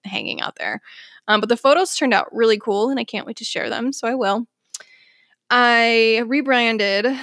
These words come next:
the podcast logo. So what you see now is not original. It was something different, but I really like the idea of having the core colors and the core fonts. And I think this is just,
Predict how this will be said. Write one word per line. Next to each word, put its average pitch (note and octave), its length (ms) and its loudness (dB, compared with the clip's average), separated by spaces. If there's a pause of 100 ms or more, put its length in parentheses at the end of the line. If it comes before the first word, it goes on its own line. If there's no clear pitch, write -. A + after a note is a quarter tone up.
the G#3+ 220 -2
podcast G3+ 520 -4
logo. G#3 600 -2
So G3 240 -2
what F#3 140 -4
you G#3+ 100 -6
see G#3 180 -6
now F#3+ 240 0
is G#3+ 140 -4
not A3 280 2
original. A3 760 -2
It G3+ 100 -4
was G3 160 -6
something G3+ 260 -6
different, G3+ 460 -6
but G#3 80 -6
I G#3 60 0
really G#3+ 320 0
like G#3+ 240 -2
the - 120 -8
idea G3+ 360 -4
of G3+ 100 -8
having - 280 -4
the G3+ 60 -10
core - 220 -8
colors C4+ 540 -2
and A3 100 -2
the G3 60 -6
core - 200 -6
fonts. G#3+ 520 -4
And F3+ 120 -6
I F#3 100 -4
think - 240 -10
this - 180 -12
is F#3+ 120 -10
just, - 380 -10